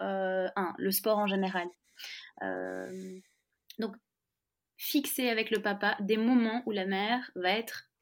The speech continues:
disponible pour elle, pour faire sa séance. Donc, que ce soit faire son renforcement périnéal,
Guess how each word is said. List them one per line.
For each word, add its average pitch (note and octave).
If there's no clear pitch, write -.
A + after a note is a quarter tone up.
disponible G3+
pour C4+
elle, F3+
pour -
faire B3
sa A3+
séance. G3
Donc, F3+
que A3+
ce G3+
soit G3
faire F#3
son -
renforcement E3+
périnéal, E3+